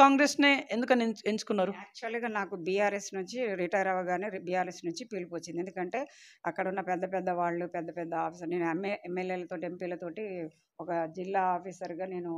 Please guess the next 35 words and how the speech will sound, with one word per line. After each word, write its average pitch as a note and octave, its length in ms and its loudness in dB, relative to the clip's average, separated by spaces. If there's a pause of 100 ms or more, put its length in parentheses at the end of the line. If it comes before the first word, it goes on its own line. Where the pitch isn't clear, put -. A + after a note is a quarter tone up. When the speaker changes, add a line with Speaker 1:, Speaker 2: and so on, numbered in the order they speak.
(140)
Speaker 2:
వాళ్ళందరితోటి E3 640 -6
మీటింగ్లలో F3 500 -6
పాల్గొనటం E3+ 480 -8
వల్ల F3+ 140 -6
నా A3 120 -8
క్యాలిబర్ E3+ 560 -6
చూసి, E3 260 -10 (460)
నా E3+ 100 -2
కెపాసిటీ F#3 600 -2
చూసి E3 300 -10
నన్ను A#3 220 -6
వాళ్ళు F3 200 -2
ఇన్వైట్ G#3+ 360 0
చేశారు. D#3+ 380 -6 (400)
కానీ F#3+ 220 0
ఏంటంటే G#3 380 -2
గొప్ప, F3+ 300 -2
మా G3 200 -2
బీఆర్ఎస్ G#3+ 640 2
పార్టీ G3 240 -2
పరిస్థితులు F#3+ 440 -4
ఇప్పుడు F#3+ 180 -8
మీకు F#3 220 -4
అందరికీ F#3+ 380 -2
దేశమంతా F#3 640 -2 (360)
చదువు F#3+ 300 2
రానోడికి, G3 560 2
ముసలోడికి, F#3+ 560 -2
చెవులు F#3+ 340 0
ఉన్నోడికి, G3 420 -2 (180)
కన్ను F#3+ 200 4
లేనోడికి G3 400 4
కూడా A3+ 100 2
అందరికీ F#3 320 0
అర్థమైపోయింది. E3+ 680 -2